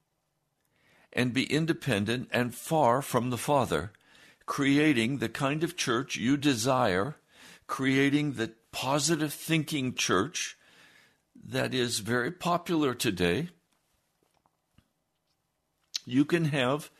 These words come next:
a poetic voice that speaks wonderful words of encouragement and love and compassion for the poor and the broken, but it's still your place.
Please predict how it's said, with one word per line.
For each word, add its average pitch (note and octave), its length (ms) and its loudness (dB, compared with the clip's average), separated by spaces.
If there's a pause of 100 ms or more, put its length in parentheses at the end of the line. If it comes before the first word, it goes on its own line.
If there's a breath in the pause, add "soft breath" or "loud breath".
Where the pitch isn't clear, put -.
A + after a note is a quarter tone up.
(440 soft breath)
a - 80 -8
poetic B2+ 760 -2 (240)
voice G#2+ 540 0
that A#2 160 -8
speaks - 500 -4
wonderful C#3 560 0
words A#2 400 2
of D3+ 140 -4
encouragement C3 1000 -2
and C#3+ 160 -2
love C3 480 2
and D#3+ 220 -6 (380 soft breath)
compassion D#3+ 800 0
for E3 140 0
the D#3+ 140 0
poor C#3+ 420 2
and D#3+ 100 -2
the E3 60 2
broken, A2+ 560 0 (1700 soft breath)
but F#2+ 120 -2
it's - 160 -6
still G#2+ 400 -2
your F#2+ 720 -2 (1120)
place. - 580 -6